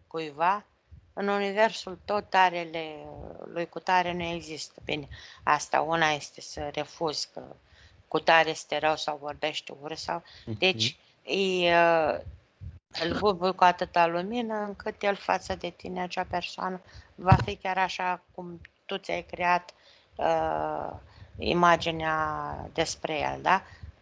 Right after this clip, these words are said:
Speaker 1: Una este, una este să ai de-a face cu ceva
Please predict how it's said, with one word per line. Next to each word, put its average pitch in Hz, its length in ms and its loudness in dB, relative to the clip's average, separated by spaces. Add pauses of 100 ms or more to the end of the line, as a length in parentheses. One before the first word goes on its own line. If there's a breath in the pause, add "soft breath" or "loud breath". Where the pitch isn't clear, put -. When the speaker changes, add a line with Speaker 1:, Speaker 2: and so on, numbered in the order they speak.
(160)
Speaker 1:
Una 175 340 6
este, 165 380 2
una 175 360 4
este 160 300 -4
să - 240 -10 (520 soft breath)
ai 143 180 2
de-a 139 160 -2
face - 400 -2
cu - 420 -14
ceva 147 760 -4